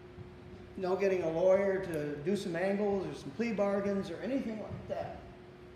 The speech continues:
It's just you and the Almighty, the great God of heaven. So I want you to think about that just a little bit. Because many times, and, and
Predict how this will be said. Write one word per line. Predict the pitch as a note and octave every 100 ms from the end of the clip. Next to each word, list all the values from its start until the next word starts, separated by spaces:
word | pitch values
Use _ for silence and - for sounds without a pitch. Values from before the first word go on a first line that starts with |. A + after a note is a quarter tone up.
| - - -
It's | D3+
just | - F3 - -
you | G3+ D#3 - - - - - - - - -
and | D#3 E3 D3
the |
Almighty, | C#3+ C#3+ C#3+ C3+ B2+ A#2 A2+
the | - C#3+
great | D#3 C#3+
God | C#3 C3 B2+ A#2+ - - - - - -
of | C3+ -
heaven. | D#3 A#2+ - - - - - - - - - - - - - - -
So | -
I | G3
want | D4 C#4+
you |
to | A3+
think | B3 B3+
about | G#3+ D#3+ - -
that | C3+ B2+ -
just | D#3+ -
a | D#3
little | F#3 G3
bit. | E3 C#3+ - - - - - - - - - - - -
Because | F3 F3
many | D#3 A#3+ C#4 C#4
times, | G#3 D#3 - - - E3+
and, |
and | F3